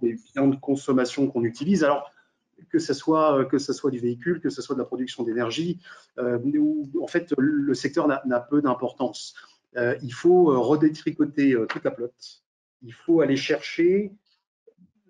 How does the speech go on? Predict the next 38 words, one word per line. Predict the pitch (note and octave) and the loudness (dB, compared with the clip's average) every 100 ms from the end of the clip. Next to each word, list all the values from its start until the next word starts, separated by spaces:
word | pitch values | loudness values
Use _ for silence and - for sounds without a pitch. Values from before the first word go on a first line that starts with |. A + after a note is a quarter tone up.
| _ | _
le, | C#3+ D3+ C#3 C#3 C3 | -10 -8 -2 -2 0
le, | B2+ A#2+ B2 | -2 -2 -2
l'innovation, | A#2+ C#3+ D#3+ D3+ - - E3+ F#3 G#3 F#3 | -4 2 2 2 0 0 4 4 4 -2
le | A#2 | -4
développement, | A#2 D3 D3 D3 D#3+ | -4 0 0 2 2
le | C3+ | 2
durable, | A#2+ C3 C3 E3+ D#3+ - _ _ - | 0 -2 0 0 -2 -4 _ _ -18
euh, | A#2+ _ - | -18 _ -6
sa | |
genèse. | B2 C#3 D3+ A2+ A#2 | -2 0 0 0 -4
À | A#2+ | -8
partir | C3+ - A#2+ | -8 -4 -2
de | |
quel | A#2+ E3 | 0 0
moment | D#3 C#3+ F3 | 2 2 4
on | D#3 A#2+ | 4 2
commence | C3+ E3+ F#3+ - | 0 0 -2 -4
à | |
impacter | B2+ B2+ D3 | -4 -2 -2
la | C3 | -4
planète ? | A#2+ A2+ - _ _ _ _ _ A#2+ C3 | -4 -6 -8 _ _ _ _ _ -8 2
Et | D#3 D#3+ C#3 | 4 4 0
il | B2 | -8
faut | - C#3 | -4 -2
aller | D3 | 0
le | A#2 | -2
plus | - A#2 | -6 -12
loin | A#2+ F3 | -4 -4
possible | F3 C3+ - B2 | -4 -6 -8 -6
dans | A#2 | -6
le | |
temps. | A2+ F3 F#3+ C#3+ | -2 0 0 -2
Et | B2+ C3 C3+ C3 D#3 - _ _ - D3+ | -2 0 0 -2 -4 -20 _ _ -18 0
l'exemple | D3+ C#3+ D#3+ C#3+ | 0 2 0 2
des, | D3+ | 2
des | C3+ | 2
pales, | D3 D3+ C3+ | 0 0 0
euh, | B2+ | -2